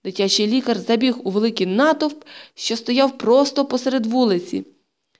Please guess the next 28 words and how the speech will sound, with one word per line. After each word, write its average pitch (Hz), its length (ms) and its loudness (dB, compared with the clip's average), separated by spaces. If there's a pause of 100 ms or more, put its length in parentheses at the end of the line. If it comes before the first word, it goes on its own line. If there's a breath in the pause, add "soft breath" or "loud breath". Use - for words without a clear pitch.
(120)
Він 214 160 -4
ледь 214 280 2
не 240 120 4
збив 233 340 0
з 196 120 -6
ніг 247 260 0
високу 220 460 -2
тітоньку 254 520 0
в 175 40 -2
яскраво 214 460 0
червоному 220 560 0
капелюшку 214 720 -2 (420 loud breath)
і 196 140 -8
якогось 311 720 0
рудого 226 480 2
хлопчину. 202 760 -6 (500 soft breath)
Рудий 285 420 0
хлопчина 226 800 0
стояв, 226 520 0
задерши 247 440 2
голову 233 400 2
догори, 196 460 -2
і 220 60 -6
тримав 202 540 0 (440 loud breath)
невідомо 208 840 4
що 233 460 4
на 285 100 6
мотузці. 247 760 0